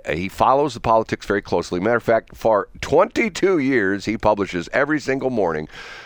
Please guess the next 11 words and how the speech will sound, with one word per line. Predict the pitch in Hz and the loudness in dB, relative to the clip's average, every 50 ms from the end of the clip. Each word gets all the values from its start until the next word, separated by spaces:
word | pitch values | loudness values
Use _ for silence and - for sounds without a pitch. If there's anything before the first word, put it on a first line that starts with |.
| - - _ _ _ 80 | -20 -20 _ _ _ 2
on | 98 101 101 90 | 2 2 2 4
john | 92 113 117 123 127 | 4 4 4 4 2
combest | - - 107 110 110 101 104 98 95 - | 0 0 2 2 2 2 2 0 2 2
dot | - 87 90 - | 2 0 0 0
com. | - 90 80 82 78 80 | -2 -2 0 0 -2 -2
He | 87 98 101 104 101 - - - - | -4 -4 -4 -4 -6 -8 -12 -16 -6
pro-, | - 95 85 71 80 | -2 -2 0 0 0
he | 92 104 101 | -2 -4 -6
provides | - - - - 90 92 98 98 98 98 95 90 - - - | -8 -6 -4 -2 2 2 4 4 4 4 2 0 -4 -6 -6
a | 90 85 | -6 -6
service. | - - - 151 135 127 120 - | -4 -2 -2 -2 -2 -2 -6 -8